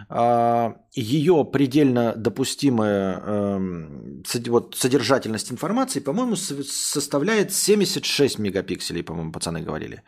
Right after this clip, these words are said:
Что-то в районе семидесяти шести мегапикселей на стандартный фуллфрейм. Соответственно, сейчас фотоаппараты до этого не дотягивают, и значит, что теоретически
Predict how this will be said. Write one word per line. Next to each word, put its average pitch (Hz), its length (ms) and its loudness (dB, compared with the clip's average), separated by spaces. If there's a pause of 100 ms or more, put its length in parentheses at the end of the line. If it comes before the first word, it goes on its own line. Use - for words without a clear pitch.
(340)
Что-то 196 280 2
в 135 40 2
районе 139 240 4
семидесяти 120 480 -4
шести 107 280 -6
мегапикселей - 720 -8 (760)
на 110 140 2
стандартный 113 540 2
фуллфрейм. 92 560 -4 (500)
Соответственно, 160 540 2
сейчас 156 540 0 (100)
фотоаппараты 127 560 2
до 104 100 4
этого 104 200 2
не 101 140 0
дотягивают, 120 720 2 (240)
и 127 120 2
значит, 196 640 2
что - 200 0
теоретически 190 1160 0